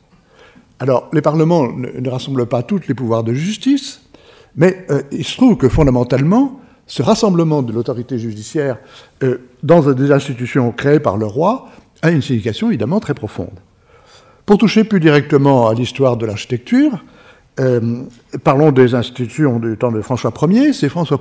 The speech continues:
Ier qui va détruire, euh, dans le, la cour du Louvre ce qu'on appelait la grosse tour, ce que nous appelons le donjon,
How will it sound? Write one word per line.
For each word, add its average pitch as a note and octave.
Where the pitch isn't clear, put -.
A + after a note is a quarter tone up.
Ier C#3
qui B2
va B2
détruire, D3
euh, C#3+
dans B2
le, A2
la A#2+
cour G3
du C#3
Louvre B2
ce -
qu'on B2+
appelait B2
la A#2+
grosse C3
tour, A#3
ce -
que -
nous A#2
appelons A2+
le A#2
donjon, D3